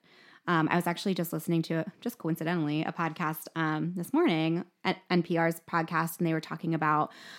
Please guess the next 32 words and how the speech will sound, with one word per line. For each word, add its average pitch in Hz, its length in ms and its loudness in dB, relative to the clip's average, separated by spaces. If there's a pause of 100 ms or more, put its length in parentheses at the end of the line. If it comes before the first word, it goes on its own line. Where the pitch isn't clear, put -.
(200)
um, 156 300 6
how 170 180 4
poverty 185 540 6
and 165 100 6
discrimination 165 1120 4
has 165 280 0
such - 600 -2
a 170 60 0
negative 160 400 0
effect 190 520 -4
on, 151 460 0 (1500)
on 180 120 4
the 160 60 4
health 247 300 0
of 180 100 -6
people 170 320 -4
who 160 140 -2
are 156 60 0
experiencing 156 640 -2
those - 180 -6
things, - 420 -8
and 165 140 -2
how, 156 380 0 (280)
you 196 140 2
know, 160 160 4
that 180 320 0
daily 202 420 0
stress 170 480 -2
of 156 300 -2
living 170 540 2
in 170 140 0
poverty, 185 680 -2